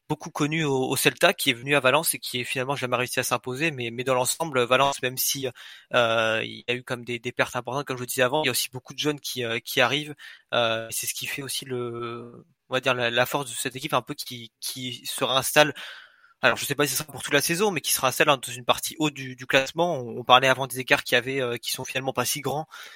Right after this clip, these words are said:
euh, avec la, la zone de Ligue des Champions, par exemple. Donc, euh, donc non, il y a, il y a beaucoup de, il y a beaucoup de joueurs qui, qui sont partis, mais il y a aussi, voilà, je pense, un, une certaine préparation, notamment dans la, dans la formation, euh,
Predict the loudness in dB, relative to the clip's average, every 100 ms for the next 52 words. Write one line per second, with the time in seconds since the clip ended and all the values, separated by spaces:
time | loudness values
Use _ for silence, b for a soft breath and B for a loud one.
0 | B -2 0 0 -2 0 0 0 0 0
1 | 0 -4 -6 -10 -8 -6 -4 -4 0 2
2 | 2 -2 -4 -4 -8 -4 -2 -2 -2 -4
3 | -6 -6 -4 2 2 2 0 -2 -10 -8
4 | -6 -6 B B B B B B B _
5 | _ _ 4 4 4 -2 -2 4 4 4
6 | -2 -4 -4 -2 0 4 4 4 -2 0
7 | -2 0 2 2 2 -2 0 0 0 -4
8 | -2 -2 -2 -4 -4 -2 6 6 6 2
9 | -2 -6 -4 -4 -2 -2 -2 -2 2 2
10 | 2 0 0 -2 -4 -2 -4